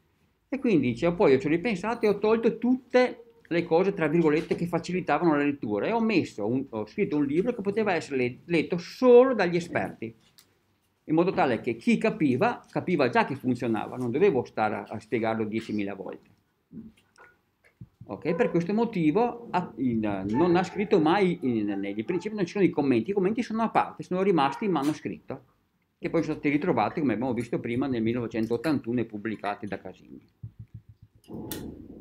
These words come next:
Voltaire, che legge i, il Principia,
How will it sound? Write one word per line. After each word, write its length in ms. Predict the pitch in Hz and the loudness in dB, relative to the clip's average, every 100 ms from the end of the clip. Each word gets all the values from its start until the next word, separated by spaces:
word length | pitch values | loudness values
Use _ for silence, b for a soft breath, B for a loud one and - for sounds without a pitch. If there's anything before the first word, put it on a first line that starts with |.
| - - - - | -20 -18 -16 4
Voltaire, 500 | 180 233 226 127 180 | 8 8 6 2 2
che 140 | 143 | 0
legge 440 | 127 202 185 120 117 | 8 8 8 4 2
i, 480 | - 120 123 120 120 | 2 0 2 0 -4
il 160 | 107 | -10
Principia, 800 | - 120 113 104 92 143 196 170 | -4 -4 -2 -8 -2 0 0 -4